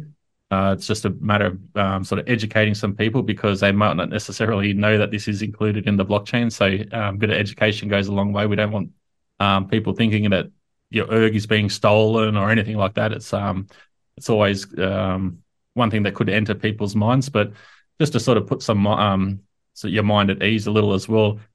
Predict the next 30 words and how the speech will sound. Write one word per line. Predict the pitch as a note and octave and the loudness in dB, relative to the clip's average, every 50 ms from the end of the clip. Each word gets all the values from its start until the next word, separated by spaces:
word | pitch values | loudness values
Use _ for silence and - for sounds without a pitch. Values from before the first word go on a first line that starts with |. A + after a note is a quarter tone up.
| _ - | _ -6
If | B2 A2 - | -6 -2 0
you | A#2+ A#2 | 0 2
do | G#2+ B2+ C#3+ C3 | 4 4 4 4
have | G2+ G#2+ G2+ G2 G2 | 4 4 2 2 2
one | G2+ G2+ G2+ G#2+ G2+ G2 G2+ G2 | 2 4 4 4 4 2 2 2
erg | G#2 G2+ G2+ G2 F#2+ G#2 G#2+ - A#2+ | 2 2 2 2 0 -2 -6 -4 0
in | A2+ G#2+ G#2 G2+ G2+ G2 F#2+ F#2+ G2 - - - _ _ _ _ _ - | 2 2 2 2 2 2 2 2 -2 -4 -8 -14 _ _ _ _ _ -4
a | G#2 G2+ G2+ G2+ G2+ | -4 -2 -2 -2 -2
box, | G2+ G2+ A2+ G2+ F#2+ - - - - - - - _ _ - - | 0 2 4 4 4 2 -2 -8 -12 -12 -14 -18 _ _ -6 -2
it'll | G#2+ G#2 G2 | -2 -2 -2
take | G2+ - B2 A2+ A2 - | 0 2 0 0 0 0
thirty-two | - B2 A2+ A2 G#2+ G2+ G#2+ A#2 A2 | 0 2 4 4 2 2 0 0 0
years | G#2 G2 G2+ G2+ G2 F#2 G2 - | 2 2 2 2 0 0 -2 -4
to | - G#2 | -4 -4
be | G2 G2+ G2+ | -4 -4 -4
consumed | - G#2 G2+ - - - G#2 G2+ G#2 G2+ G2+ - | -4 -4 -4 -4 -2 -2 -2 -2 -2 -4 -6 -6
totally | - - A2+ G#2+ G2 F#2+ G2 G2 | -2 -2 0 0 0 -2 -2 -4
by, | F#2+ F#2+ G2+ F#2+ F#2+ G2+ G#2 F2+ | -2 0 2 2 2 2 2 0
um, | - G#2 G#2+ G2 F#2+ E2 G2 | -2 -4 -4 -4 -4 -4 -6
storage | - - - A2+ G#2 G2 F#2+ F#2 - | -10 -6 -2 0 0 0 0 -2 -4
rent | G#2+ G2 G2+ G2+ - | -4 -6 -6 -6 -6
with | A2 A2 G#2+ | -6 -4 -4
the | A2 G#2 | -4 -4
current | - - A2 G2+ G2 E2 E2+ | 0 2 2 2 2 -2 -4
fee | - G#2 G2 F#2+ | -4 -2 -2 -2
structure | - - F#2+ E2+ - - - F#2 | -2 -2 -4 -4 -4 -4 -2 -2
as | F#2 F#2+ G2+ | -2 -2 -2
it | F#2+ - - - | -6 -8 -8 -4
currently | - G#2+ G2+ G#2 A2 G2+ G#2 G2+ G2 | -2 -2 0 0 -2 -4 -4 -6 -6
is. | G2 - - | -6 -10 -14